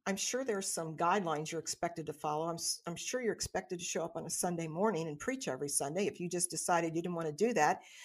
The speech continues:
I think they would probably say to you, 'Well, you know, we need to find someone else.'" It is a job.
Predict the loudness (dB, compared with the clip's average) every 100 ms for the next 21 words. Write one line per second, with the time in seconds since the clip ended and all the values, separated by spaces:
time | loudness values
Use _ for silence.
0 | -14 -4 -2 0 0 0 0 0 2 2
1 | 2 0 0 0 0 -2 -2 -8 -20 -18
2 | -6 -2 -2 -2 -4 -2 0 -2 -2 -2
3 | 0 0 0 0 4 6 4 2 -8 -20
4 | _ 0 4 4 2 0 0 0 0 -4